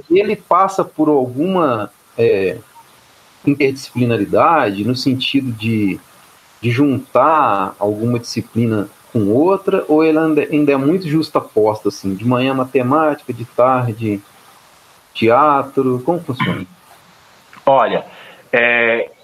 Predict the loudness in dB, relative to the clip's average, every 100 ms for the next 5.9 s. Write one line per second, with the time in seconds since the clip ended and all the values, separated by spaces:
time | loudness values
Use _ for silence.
0 | _ -2 2 2 2 2 0 2 0 2
1 | 2 2 -2 -2 -2 0 0 0 -2 -2
2 | -6 -4 -2 -2 2 0 0 -2 -2 -4
3 | -2 -2 0 0 0 0 0 0 -4 -8
4 | -6 -6 -2 -2 -2 -4 -2 -2 0 0
5 | 0 -2 -4 -4 -6 -4 -2 -2 -6